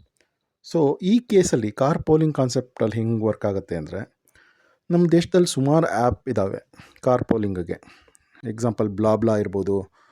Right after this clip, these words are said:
ಅಥವಾ, ಆ, ಇನ್ನೂ ಸುಮಾರಿದೆ. ಅದರಲ್ಲಿ ನಾನು ಪೋಸ್ಟ್ ಮಾಡ್ಬೋದು, ನಾನು ಡೆಸ್ಟಿನೇಷನ್ ಎ ಇಂದ ಡೆಸ್ಟಿನೇಷನ್ ಬಿಗೆ ಇಂಥ ದಿನಾಂಕದಂದು ಇಂಥ ಸಮಯಕ್ಕೆ ನಾನು ಪ್ರಯಾಣ ಮಾಡ್ತಾಯಿದ್ದೀನಿ. ಅದೇ ಹಾದಿಲಿ ಪ್ರಯಾಣ ಮಾಡೋರು ಯಾರನ್ನ ಇದ್ದರೆ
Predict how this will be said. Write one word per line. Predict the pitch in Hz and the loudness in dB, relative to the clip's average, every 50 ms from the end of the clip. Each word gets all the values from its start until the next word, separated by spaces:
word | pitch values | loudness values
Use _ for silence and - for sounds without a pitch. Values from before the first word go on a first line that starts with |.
| _ _ _ _ | _ _ _ _
ಅಥವಾ, | 131 120 - 143 131 123 123 120 120 120 - - | -8 -4 -2 0 2 2 4 2 2 0 -2 0
ಆ, | 156 147 151 | 2 4 4
ಇನ್ನೂ | 156 160 160 175 165 | 4 4 4 2 2
ಸುಮಾರಿದೆ. | - 135 135 127 110 101 90 92 - _ _ - | 0 0 -2 0 -2 -2 -4 -6 -8 _ _ 0
ಅದರಲ್ಲಿ | 135 156 190 226 254 240 214 | 0 2 4 4 6 6 6
ನಾನು | 185 151 135 156 185 | 4 4 4 2 0
ಪೋಸ್ಟ್ | 180 - 156 160 - - 120 | 0 2 2 0 2 0 -4
ಮಾಡ್ಬೋದು, | 110 98 85 90 87 78 - - _ _ _ _ _ _ _ _ _ _ - | -4 -4 -4 -6 -10 -10 -12 -16 _ _ _ _ _ _ _ _ _ _ -4
ನಾನು | 127 127 135 147 165 180 196 196 208 165 151 - _ _ _ _ _ _ _ - | -2 0 2 2 2 2 2 0 0 -4 -8 -16 _ _ _ _ _ _ _ -4
ಡೆಸ್ಟಿನೇಷನ್ | 127 123 - - 156 156 143 - 156 147 | -4 -2 0 2 2 2 2 2 0 2
ಎ | 143 147 | 2 2
ಇಂದ | 151 147 | 4 4
ಡೆಸ್ಟಿನೇಷನ್ | 139 117 117 - - 139 135 123 - 135 120 113 | 2 2 0 -2 -2 -2 -2 -2 -2 -2 -2 -2
ಬಿಗೆ | 123 120 117 131 123 | -2 -2 -2 -2 -4
ಇಂಥ | 107 107 113 123 120 139 | -2 -2 -2 0 2 2
ದಿನಾಂಕದಂದು | 135 123 123 120 120 120 120 117 - 120 113 113 110 110 139 - - | 2 2 2 0 0 0 0 0 0 0 0 0 0 -2 -4 -4 -2
ಇಂಥ | - 120 131 131 - 156 | -2 -2 -2 -2 2 2
ಸಮಯಕ್ಕೆ | 151 147 143 - 127 117 120 120 117 110 - _ - 165 220 - _ _ _ _ _ _ _ - | 4 4 4 2 0 2 2 2 2 2 0 _ 0 0 0 -2 _ _ _ _ _ _ _ -2
ನಾನು | 135 165 170 | -2 0 0
ಪ್ರಯಾಣ | - 127 117 123 131 135 139 | 2 2 2 2 2 2 2
ಮಾಡ್ತಾಯಿದ್ದೀನಿ. | 131 123 110 92 - 95 92 90 87 92 101 107 98 85 - _ _ _ _ _ _ _ - - - - - - _ - | 2 2 0 0 0 0 -2 0 0 -2 -2 -2 -4 -4 -8 _ _ _ _ _ _ _ -20 -20 -20 -20 -20 -14 _ -2
ಅದೇ | 107 120 156 196 202 | 0 4 6 6 6
ಹಾದಿಲಿ | 175 143 170 160 147 156 156 156 151 | 6 4 4 4 4 4 4 4 4
ಪ್ರಯಾಣ | - - 127 120 123 123 127 123 | 4 4 2 2 2 2 2 2
ಮಾಡೋರು | 123 120 113 110 113 113 107 | 2 2 2 2 2 2 2
ಯಾರನ್ನ | 107 104 104 107 101 101 95 | 2 2 2 2 0 0 0
ಇದ್ದರೆ | 90 87 82 90 95 120 143 | -2 -2 -4 -2 0 0 0